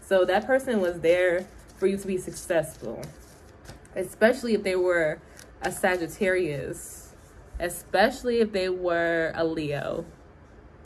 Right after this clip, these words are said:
I'm getting that fire energy heavy. Especially if they were an Aquarius. Especially if they were an Aquarius. Or they had, like, this cold, like,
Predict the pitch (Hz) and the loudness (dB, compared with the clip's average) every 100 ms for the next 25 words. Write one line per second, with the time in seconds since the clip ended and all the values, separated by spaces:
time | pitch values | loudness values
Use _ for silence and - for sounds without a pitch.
0 | - 175 175 170 160 165 170 160 160 160 | -6 -4 -2 -2 -2 2 2 2 0 -4
1 | 156 147 - 156 139 131 147 151 - - | -6 -10 -6 -6 -6 -10 -10 -12 -20 -20
2 | - - - - - - - - - - | -20 -20 -20 -20 -20 -20 -20 -20 -20 -20
3 | - - - - 165 156 208 226 226 196 | -20 -20 -20 -10 -8 2 2 2 0 2
4 | 180 170 156 - 202 220 233 226 233 240 | 2 2 -4 -2 0 2 2 2 0 -4
5 | - - - - - - - - - - | -12 -18 -20 -20 -20 -20 -20 -20 -20 -20
6 | - - - - - - - - 277 302 | -20 -20 -20 -20 -20 -18 -16 -2 0 0
7 | 240 226 220 226 226 226 233 226 233 226 | -2 -2 -2 -2 -2 -2 -2 0 0 0
8 | 220 220 220 180 190 180 180 156 139 - | 0 -4 -2 -2 -2 -2 -2 -2 -4 -14
9 | - - 190 - - 208 220 220 214 170 | -20 -6 -4 -4 2 4 6 6 4 4
10 | 165 156 | 2 0